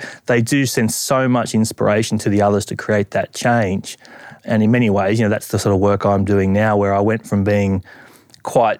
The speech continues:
deep green eco with all this very radical opinion and way of living around plastics and, and low waste.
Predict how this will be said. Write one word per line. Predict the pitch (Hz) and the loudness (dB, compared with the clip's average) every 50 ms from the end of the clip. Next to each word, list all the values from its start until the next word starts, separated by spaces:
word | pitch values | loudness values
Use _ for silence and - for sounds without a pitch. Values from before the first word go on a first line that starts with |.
| _ 110 | _ -4
deep | 107 127 117 110 113 - - 120 | -2 0 0 0 -2 -6 -10 -4
green | - 127 117 113 110 110 107 104 113 | 0 0 2 2 2 2 2 0 0
eco | - 113 110 113 117 - - 120 113 107 107 | 0 0 0 0 0 0 0 0 2 2 2
with | 104 101 101 98 | 0 0 0 2
all | 107 107 107 101 | 2 2 2 2
this | 101 101 95 - | 0 -2 -2 -2
very | 107 110 113 107 101 98 | 0 0 2 2 2 0
radical | 98 101 104 113 110 107 107 117 110 - 117 107 101 101 101 95 - - - - - - - - | 0 2 2 2 2 2 0 -2 -2 0 2 2 2 2 0 -2 -6 -14 -20 -20 -20 -20 -4 -4
opinion | - - - - 123 113 110 110 107 107 104 104 101 | -4 -4 0 0 2 4 4 4 2 2 2 0 0
and | 98 98 104 | 0 2 2
way | 110 110 101 98 | 2 2 0 0
of | 98 90 | 0 0
living | 101 110 110 107 107 104 | 0 0 2 2 2 0
around | 104 104 101 101 101 101 101 101 95 98 98 - | 2 2 0 0 0 0 0 0 -2 -2 -4 -2
plastics | - 120 107 104 - - - 107 104 101 - - | -2 -2 -2 -2 -2 -2 -2 0 0 0 -2 -4
and, | - 90 90 90 95 107 - | -6 -4 -4 -4 -6 -4 -2
and | - 101 98 98 104 | -2 -2 0 2 2
low | 107 107 107 104 | 2 2 2 2
waste. | 95 92 113 127 117 101 98 92 - - - - - | 0 0 0 0 0 0 -2 -4 -4 -6 -8 -10 -12